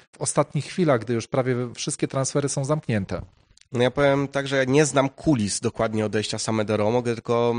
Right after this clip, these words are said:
Speaker 2: wypowiedzieć swoje zdanie na temat tego, co się mówi na mieście. Mm, e, jeszcze szybko o Bieńku tylko. No, Bieniek wi-, było wiadomo, że będzie odchodził faktycznie, tak jak mówiłeś, że on chce spróbować sił we Włoszech. Tam,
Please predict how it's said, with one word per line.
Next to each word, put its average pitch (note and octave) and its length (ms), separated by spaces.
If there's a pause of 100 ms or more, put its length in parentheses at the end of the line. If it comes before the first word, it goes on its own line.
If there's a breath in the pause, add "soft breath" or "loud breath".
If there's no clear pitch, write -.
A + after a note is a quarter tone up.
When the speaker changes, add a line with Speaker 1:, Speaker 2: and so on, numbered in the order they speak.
(200)
Speaker 2:
wypowiedzieć A2+ 400
swoje A2+ 180
zdanie A#2 140
na A#2 60
temat A#2 200
tego, A#2 200
co - 120
się - 160
mówi A2+ 200
na A2 80
mieście. A2 380 (540 loud breath)
Mm, A2 680
e, B2+ 40
jeszcze C3+ 240
szybko - 280
o A#2 40
Bieńku B2 300
tylko. A2 240
No, A#2 100
Bieniek C#3 260
wi-, C3 80
było C3 200
wiadomo, C3 300
że G#2+ 80
będzie A#2 180
odchodził A2 280
faktycznie, A#2 360
tak G#2+ 120
jak G#2 100
mówiłeś, A2+ 400
że A2+ 140
on A2 80
chce A2 140
spróbować A2+ 300
sił A#2 160
we G#2+ 120
Włoszech. A#2+ 400
Tam, A#2 280